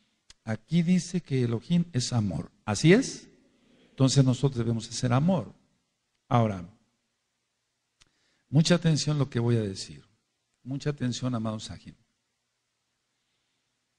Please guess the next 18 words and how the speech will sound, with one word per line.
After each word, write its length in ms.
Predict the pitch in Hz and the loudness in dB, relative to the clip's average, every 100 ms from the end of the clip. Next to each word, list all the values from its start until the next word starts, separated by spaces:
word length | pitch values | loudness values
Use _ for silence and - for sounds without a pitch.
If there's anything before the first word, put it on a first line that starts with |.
| _ _ _ _ _ _ _ _ _ _ _ - | _ _ _ _ _ _ _ _ _ _ _ -2
Elohim 800 | 139 147 139 - - 180 190 185 | 2 2 0 -8 0 2 4 2
Yahweh 440 | 156 139 120 120 | 2 0 0 0
al 160 | 117 110 | -2 -6
que 140 | - | -8
acepta, 680 | 104 - 127 - - 117 117 _ _ _ _ _ _ _ _ _ _ | -8 -4 -4 -4 -4 -4 -4 _ _ _ _ _ _ _ _ _ _
lo 180 | 107 98 | -8 -6
somete. 640 | - 95 87 80 - - _ _ _ _ _ _ _ _ _ _ _ _ _ | -6 -6 -6 -8 -14 -20 _ _ _ _ _ _ _ _ _ _ _ _ _
O 20 | |
sea, 140 | - 104 | -6 -6
si, 180 | - 120 - _ _ | -4 -6 -6 _ _
si, 200 | - 123 - | -10 -10 -8
si, 240 | - - - | -10 -10 -10
si 200 | - 120 | -10 -8
tú 160 | - | -4
fuiste 320 | 185 233 - | -2 -2 -2
aceptado 640 | 147 135 123 - 135 135 - | -4 -4 -8 -4 -4 -4 -6
por 140 | 107 | -10
Elohim, 480 | 98 98 107 175 | -8 -6 -4 -2